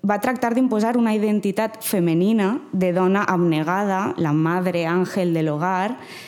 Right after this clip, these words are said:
a través de tres àmbits fonamentals que controlava al cent per cent, que eren l'educació, sobretot, el treball, però també una moral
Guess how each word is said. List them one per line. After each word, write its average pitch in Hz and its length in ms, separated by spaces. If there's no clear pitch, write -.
a 226 120
través 226 280
de 277 100
tres 214 220
àmbits 202 320
fonamentals 190 760
que 220 120
controlava 180 680
al 180 200
cent 180 220
per 156 200
cent, - 360
que 180 140
eren 147 180
l'educació, 151 680
sobretot, 170 720
el 190 180
treball, 190 440
però 214 180
també 208 640
una 254 240
moral 202 380